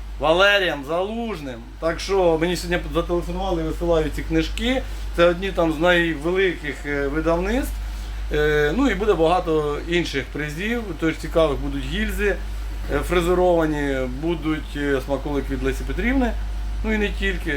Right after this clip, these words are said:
Так що приєднуйтесь у п'ятницю з двадцяти нуль нуль до двадцяти трьох в прямому ефірі, розіграємо і тим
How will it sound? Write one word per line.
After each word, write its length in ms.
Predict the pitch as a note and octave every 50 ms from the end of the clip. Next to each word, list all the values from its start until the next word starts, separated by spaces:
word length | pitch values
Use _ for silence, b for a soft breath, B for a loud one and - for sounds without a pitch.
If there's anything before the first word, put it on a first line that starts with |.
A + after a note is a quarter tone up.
| C#3 D3+
Так 180 | E3 E3 D#3+ -
що 180 | - F3+ F3+
приєднуйтесь 680 | E3 E3+ E3+ F#3 F#3 G3+ A#3+ A#3 A3+ G3 - E3+ D3+ D3
у 40 | D#3
п'ятницю 560 | C#3+ A#2+ E3 F3 F3 F3 E3+ D#3 D3+ - C#3+
з 20 | C3
двадцяти 340 | C#3 D#3 D#3+ D3+ - E3
нуль 140 | D#3+ D#3+ D#3+
нуль 200 | E3 F3 F#3 F#3
до 100 | D#3+ C#3+
двадцяти 340 | B2+ C3+ C#3 C3+ - - C#3
трьох 180 | B2+ D#3+ F3 E3
в 40 |
прямому 300 | - D3 C#3 C3+ C3 C3
ефірі, 280 | C3 A#2+ - D#3+ D#3+ D3+
розіграємо 680 | C3+ C3 C3+ B2+ C3 B2+ C3+ D3+ E3 F3 F3 D#3 C#3+
і 60 | C3
тим 260 | A#2+ - C#3+ D#3 D3+